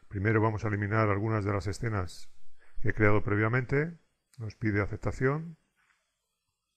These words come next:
Se eliminó, esta la vamos a dejar.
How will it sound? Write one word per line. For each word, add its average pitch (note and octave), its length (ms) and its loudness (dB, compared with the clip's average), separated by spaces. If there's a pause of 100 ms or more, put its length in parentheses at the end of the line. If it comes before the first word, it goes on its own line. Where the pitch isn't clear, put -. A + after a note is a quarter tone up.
(3000)
Se - 140 -6
eliminó, A#2+ 580 0
esta B2 220 0
la A2 60 6
vamos G#2+ 220 0
a A2 60 2
dejar. B2 400 0